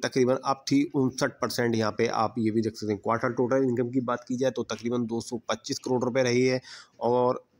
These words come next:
ये डाउन था थ्री पॉइंट एट थ्री परसेंट। तो इस लास्ट ईयर में सेम क्वार्टर में इतनी टोटल इनकम की बात की जाए तो तकरीबन दो सौ पैंतीस करोड़ रुपए थी। तो ये थी इसकी बात और टारगेट यहाँ पे सजेस्ट किए हैं आईसीआईसीआई सिक्योरिटीज ने वो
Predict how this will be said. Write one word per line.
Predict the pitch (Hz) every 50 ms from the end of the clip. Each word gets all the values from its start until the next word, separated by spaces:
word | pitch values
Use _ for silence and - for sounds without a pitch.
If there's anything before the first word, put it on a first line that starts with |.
| _ _ _ _ -
ये | 151 127 120 113
डाउन | 113 120 117 127 139 135
था | 123 131 131 127
थ्री | - - 131 143
पॉइंट | 123 - 123 117 120 123 123 -
एट | 143 127 113 -
थ्री | - 123 117
परसेंट। | 113 113 113 - - 107 104 104 95 - -
तो | 117 113
इस | 110 107 - - - - - 135
लास्ट | 120 113 117 131 - - 143
ईयर | 139 139 131
में | 143 143 135
सेम | - - 127 131 131
क्वार्टर | - 131 127 120 127
में | 139 143 139
इतनी | 123 - 120 123 131 - _ -
टोटल | - 123 117 127 139 135
इनकम | 131 127 120 123 117
की | 117 131 127
बात | 127 127 127 -
की | - 135
जाए | 131 135 135
तो | 131 131 113
तकरीबन | - 120 - 117 117 117 123 120
दो | 113 117 117
सौ | 113 - 139 127 - -
पैंतीस | 117 113 110 - 127 -
करोड़ | - 123 120 107
रुपए | 113 101 101 110
थी। | 98 110 107 98 - - - - - - - _ -
तो | - 135
ये | 135 147 156
थी | 151 - 170
इसकी | 156 - - 131 113
बात | 113 123 131 131 139
और | 131 120 - -
टारगेट | 120 120 120 127 135 135
यहाँ | 135 120 113
पे | 113 123 117
सजेस्ट | - 117 123 127 - -
किए | - 123
हैं | 120 117
आईसीआईसीआई | - 120 117 - 123 117 107 113
सिक्योरिटीज | 107 - 110 - 120 120 - 131 113 107
ने | 113 117
वो | 123 135